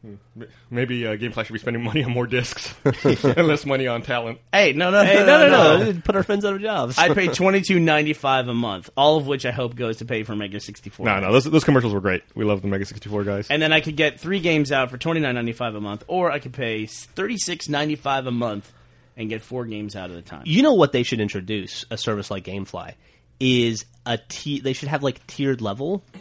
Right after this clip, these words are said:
Speaker 2: What we always talk about with the Alamo, where you can pay extra to make sure you get the game you want.
Speaker 3: Yeah, but then, I mean, why wouldn't you pay two extra bucks or whatever it is to get that?
Speaker 2: I guess that's
Speaker 3: And it
Speaker 2: true.
Speaker 3: gets up to the level of, if you're paying forty a month for two games,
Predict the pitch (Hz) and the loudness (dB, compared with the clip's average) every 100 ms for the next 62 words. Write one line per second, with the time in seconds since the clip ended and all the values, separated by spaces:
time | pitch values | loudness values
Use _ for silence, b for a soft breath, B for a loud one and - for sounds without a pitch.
0 | - - 135 147 135 135 127 113 110 110 | -18 -4 2 4 4 2 0 -2 -2 -2
1 | 107 113 101 95 117 117 123 - 123 - | -2 -2 -4 -4 -4 -4 -6 -6 -6 -6
2 | 113 - 113 - 104 92 - 101 95 95 | -10 -8 -8 -6 -8 -8 -8 -8 -8 -12
3 | 92 87 85 90 - - _ - 185 165 | -14 -14 -16 -18 -20 -20 _ -14 -12 -6
4 | 165 139 - - 123 120 107 - b b | -6 -6 -10 -10 -6 -6 -8 -12 b b
5 | b - - 170 151 143 151 139 131 123 | b -4 2 4 4 2 0 -2 -2 -2
6 | 113 - 135 113 - 110 101 101 - 104 | -2 -2 -4 -4 -6 -8 -8 -8 -10 -10
7 | 107 98 98 95 - 95 92 - 90 69 | -10 -10 -12 -14 -14 -16 -16 -16 -18 -18
8 | _ - 101 110 104 139 147 156 151 131 | _ -12 -10 -10 -4 -2 0 -2 -4 -6
9 | 131 127 123 117 107 101 _ _ _ - | -2 -2 -2 -4 -6 -10 _ _ _ -8
10 | 139 131 143 123 - 156 156 147 127 110 | -8 -4 -2 -4 -2 2 2 2 0 -4
11 | 101 - - 120 - 160 135 104 92 95 | -8 -16 -14 -12 -8 -6 -6 -6 -8 -12
12 | - | -14